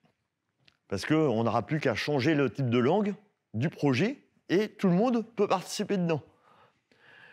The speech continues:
Actuellement, on a plus de cent mille contributeurs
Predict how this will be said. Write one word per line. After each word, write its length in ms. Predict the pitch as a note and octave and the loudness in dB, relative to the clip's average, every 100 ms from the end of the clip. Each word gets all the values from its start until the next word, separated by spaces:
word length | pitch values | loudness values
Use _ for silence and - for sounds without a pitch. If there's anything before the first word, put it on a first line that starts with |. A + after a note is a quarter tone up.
| - _ _ _ - | -20 _ _ _ -2
Actuellement, 720 | E3 G#3+ A3 A3+ A#3+ A3+ F3 | 0 2 4 4 4 2 2
on 180 | D3+ E3+ | 2 4
a 100 | F3 | 2
plus 260 | C#3+ F3 G3 | 2 2 4
de 120 | D#3+ | 4
cent 220 | - F#3+ | 2 2
mille 160 | F#3+ F3 | 2 0
contributeurs 760 | E3+ D#3 D#3+ D#3 D#3+ A3 - | -2 -2 0 0 0 -2 -4